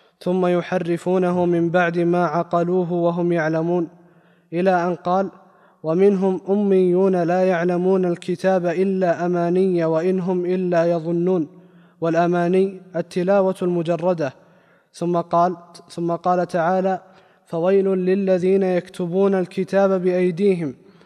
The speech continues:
ثم يقولون هذا من عند الله ليشتروا به ثمنا قليلا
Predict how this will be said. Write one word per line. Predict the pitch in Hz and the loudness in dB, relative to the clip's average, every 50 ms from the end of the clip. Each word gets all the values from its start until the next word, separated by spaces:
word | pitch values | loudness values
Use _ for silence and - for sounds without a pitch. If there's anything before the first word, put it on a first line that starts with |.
| _ _ _ _ | _ _ _ _
ثم | _ - 180 190 196 190 | _ -4 -2 0 0 2
يقولون | 185 185 180 180 180 - 180 180 180 185 190 190 190 185 | 2 2 0 0 0 -2 -2 0 0 2 2 2 2 0
هذا | 175 180 180 190 190 190 185 175 180 175 170 | 0 -2 -2 0 0 0 0 0 0 0 0
من | 170 185 180 180 | 0 0 0 0
عند | 170 170 185 185 180 165 170 | 0 0 0 -2 -2 -2 -2
الله | 170 175 175 175 185 175 160 - - - - - _ _ _ _ - | -4 -2 0 0 0 0 -2 -4 -10 -20 -20 -20 _ _ _ _ -4
ليشتروا | 165 175 196 214 - - - 208 196 196 196 196 190 | -2 0 0 0 -2 -4 -2 0 0 2 2 0 -2
به | 180 196 202 185 196 190 185 | 0 -2 0 0 2 0 0
ثمنا | - - 190 196 196 190 185 180 175 | 0 -2 -2 -2 -2 -2 -2 -2 -4
قليلا | 175 - 170 175 180 190 185 170 151 139 | -2 -2 -2 0 0 0 0 0 -2 -4